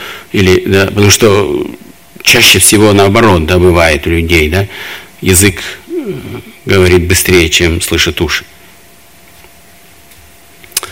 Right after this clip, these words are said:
Милость вес-, весьма обширна, она до небес. Особая милость нам, людям,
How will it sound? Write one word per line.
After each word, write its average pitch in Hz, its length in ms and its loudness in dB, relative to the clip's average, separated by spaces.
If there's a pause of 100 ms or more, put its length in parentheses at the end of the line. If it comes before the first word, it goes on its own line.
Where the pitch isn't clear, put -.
(720)
Милость 110 420 4
вес-, 90 260 0
весьма 90 540 2
обширна, 73 640 -2 (360)
она 85 240 0
до 80 120 -2
небес. 73 540 -2 (1700)
Особая 120 400 2
милость 92 680 2 (760)
нам, 95 280 2
людям, 87 440 2